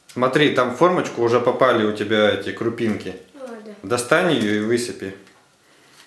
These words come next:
Speaker 1: Потому что мыло тогда будет с крупой. Так, ну вот, получается. Теперь точно так же дел-, отодвигай эту тарелку, чтобы туда не насыпалось.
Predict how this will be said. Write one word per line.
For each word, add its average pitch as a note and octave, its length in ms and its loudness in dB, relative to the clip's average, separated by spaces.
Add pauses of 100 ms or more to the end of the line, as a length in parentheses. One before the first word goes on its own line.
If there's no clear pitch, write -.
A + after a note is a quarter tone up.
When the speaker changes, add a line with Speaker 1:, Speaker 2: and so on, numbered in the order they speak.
(2000)
Speaker 1:
Потому A#2 300 -2
что C3 140 -4
мыло B2 240 2
тогда G#2+ 220 -2
будет G#2+ 340 -2 (560)
с - 140 -14
крупой. F#2+ 540 -8 (760)
Так, F#2+ 320 -4
ну E3+ 160 2 (100)
вот, C#3+ 340 2 (160)
получается. A#2 720 0
Теперь D#3 320 0
точно C#3+ 260 0
так C#3 220 0
же C3 80 -6
дел-, A#2+ 180 2
отодвигай C#3+ 540 2
эту A2+ 160 -4
тарелку, B2 520 0
чтобы - 220 -6
туда A#2+ 240 2
не A2+ 80 -2
насыпалось. A2 640 -4